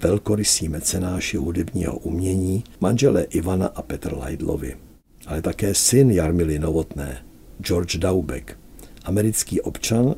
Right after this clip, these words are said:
s krásnou češtinou. Skromný až plachý muž v létech,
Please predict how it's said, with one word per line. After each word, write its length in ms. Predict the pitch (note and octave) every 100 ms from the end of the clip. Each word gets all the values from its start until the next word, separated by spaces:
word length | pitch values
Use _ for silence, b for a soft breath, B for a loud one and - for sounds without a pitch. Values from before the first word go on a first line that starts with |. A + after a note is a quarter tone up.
| -
s 120 | -
krásnou 560 | - D3 D3+ - F2 E2+
češtinou. 580 | - - - C2 C2 - - - B B B
Skromný 600 | - - F2+ F2+ E2+ F2 -
až 360 | D#2+ D2 - -
plachý 400 | D2+ C#2+ - D#2+
muž 260 | D2 D#2
v 40 | -
létech, 400 | D2 - -